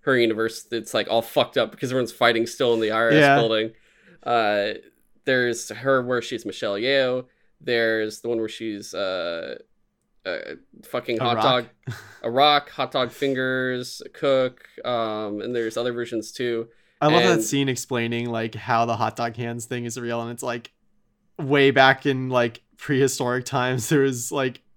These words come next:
Speaker 2: a version of humanity with just, like, weird floppy hands,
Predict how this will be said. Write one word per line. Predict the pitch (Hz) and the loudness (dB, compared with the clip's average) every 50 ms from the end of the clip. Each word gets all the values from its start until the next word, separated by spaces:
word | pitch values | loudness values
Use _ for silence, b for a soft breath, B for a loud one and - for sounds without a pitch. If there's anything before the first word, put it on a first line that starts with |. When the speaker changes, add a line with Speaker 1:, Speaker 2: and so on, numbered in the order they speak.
| _ _ _ _ _ - | _ _ _ _ _ 0
Speaker 2:
a | 139 127 | 0 0
version | 113 135 135 135 139 139 120 135 143 | 2 2 2 4 2 2 0 -2 -4
of | 127 - | -4 -2
humanity | - 131 120 117 123 127 131 131 131 | -4 -4 -4 -4 -4 -4 -4 -2 -2
with | 131 123 120 - - - | -2 -4 -6 -8 -10 -10
just, | 127 120 117 - | -8 -6 -4 -4
like, | 135 127 | -6 -4
weird | 180 196 131 127 117 - | -4 -4 -4 -4 -6 -8
floppy | - 143 120 113 - 135 120 | -6 -4 -4 -4 -4 -4 -8
hands, | 107 113 113 113 113 127 135 131 131 - - - | -8 -8 -8 -8 -8 -8 -8 -10 -10 -12 -14 -18